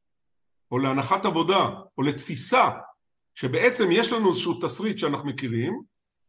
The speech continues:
ואנחנו לוקחים כל עובדה שאנחנו רואים, ומשלבים אותה בתוכו,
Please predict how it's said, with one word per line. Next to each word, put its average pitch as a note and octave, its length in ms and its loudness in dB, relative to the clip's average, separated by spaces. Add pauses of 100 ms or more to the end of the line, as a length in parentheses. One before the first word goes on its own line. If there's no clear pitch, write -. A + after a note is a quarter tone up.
ואנחנו D3 420 0
לוקחים G#3+ 380 0
כל A3+ 180 4
עובדה A3+ 260 2
שאנחנו G#3+ 420 -2
רואים, B3 420 -4 (460)
ומשלבים D#3 580 2
אותה C#4 200 2
בתוכו, F3 640 0